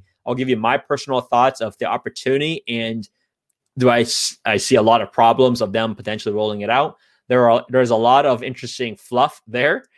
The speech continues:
So I will, uh, certainly not hold any, uh,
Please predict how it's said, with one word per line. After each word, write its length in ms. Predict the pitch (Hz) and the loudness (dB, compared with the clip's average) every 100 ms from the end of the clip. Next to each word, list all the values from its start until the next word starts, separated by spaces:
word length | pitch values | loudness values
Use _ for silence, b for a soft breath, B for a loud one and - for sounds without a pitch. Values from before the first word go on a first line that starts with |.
| _ _ | _ _
So 200 | 131 117 | -6 -4
I 220 | 123 131 | -4 -2
will, 260 | 131 127 | -2 -2
uh, 160 | 120 110 | -2 -4
certainly 400 | - 170 156 135 | -6 -8 -6 -4
not 300 | 123 131 120 | -2 -4 -6
hold 400 | - 135 135 127 | -6 -2 0 -2
any, 380 | - 123 127 127 | -6 -6 -4 -4
uh, 420 | - 110 104 101 | -4 -4 -4 -6